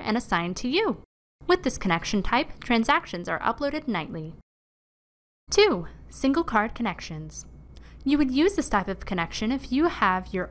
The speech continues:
own unique set of credit card site credentials for the one card being added. If the card being added is connected to any other accounts or credit cards, this connection will fail. With this connection, transactions will become available three to five days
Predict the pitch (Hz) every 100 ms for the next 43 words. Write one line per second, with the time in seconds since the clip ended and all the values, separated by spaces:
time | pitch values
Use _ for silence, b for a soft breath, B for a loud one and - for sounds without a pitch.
0 | - 220 247 285 262 196 - - 180 180
1 | 170 - - 254 - - 185 180 - 175
2 | 180 - 269 294 330 185 175 - 208 226
3 | 262 320 311 - 170 170 170 202 214 240
4 | 165 160 160 - _ _ _ _ _ -
5 | 349 - 285 226 220 254 311 311 196 190
6 | 190 202 - 262 311 - 185 - - 214
7 | 254 285 226 262 277 - 175 185 - 240
8 | 330 302 262 269 - 160 170 - - -
9 | - 196 180 175 - 196 - 175 175 180
10 | 156 156 165 _ _ _ _ _ _ 320
11 | 349 233 - 175 165 - 214 269 - 226
12 | 214 320 - 208 196 185 180 214 214 208
13 | 202 220 254 - 226 269 - 277 - 208
14 | 190 226